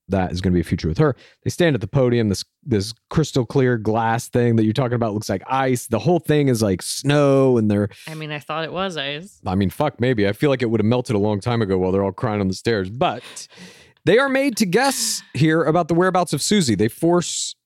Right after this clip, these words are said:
Speaker 1: uh, Wendy and Rekia to stand side by side and wonder what the fuck happened to Susie.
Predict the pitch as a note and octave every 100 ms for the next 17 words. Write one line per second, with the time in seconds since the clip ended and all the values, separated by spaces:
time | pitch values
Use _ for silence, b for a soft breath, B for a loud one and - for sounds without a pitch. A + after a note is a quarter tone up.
0 | - C#3 C3+ C3 B2 C3 D3+ D3+ D#3+ D#3
1 | C3 C3 C3 C3+ D3 A#2+ - C3+ - C3
2 | B2+ A2+ A#2+ B2 B2+ A#2 A2 B2 C3 A#2+
3 | G#2+ B2+ A2 A#2 G2+ F#2 - A2+ A#2+